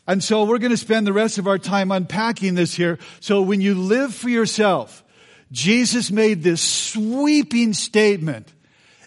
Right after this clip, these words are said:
It'll not be your best life here. You will lose it here. And so he talked to the disciples. I think he'd want to talk to us this morning and help us understand that there's a strategy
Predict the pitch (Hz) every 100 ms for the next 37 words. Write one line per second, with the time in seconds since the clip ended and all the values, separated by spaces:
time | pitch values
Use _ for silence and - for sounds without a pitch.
0 | _ - 233 226 226 247 220 214 202 180
1 | 151 185 185 180 190 190 - 151 147 190
2 | 185 180 202 226 233 160 135 151 113 -
3 | - - - 226 233 226 262 277 277 233
4 | 202 214 - 208 214 208 208 185 185 214
5 | 180 - - - 202 214 214 185 202 202
6 | 202 180 202 220 - 214 - 170 175 180
7 | - - - - 190 196 254 269 269 262
8 | - 247 233 226 - 226 233 214 196 -
9 | - 214 180 240 247 269 - - - 226
10 | 269 277 285 262 165 143 170 170 175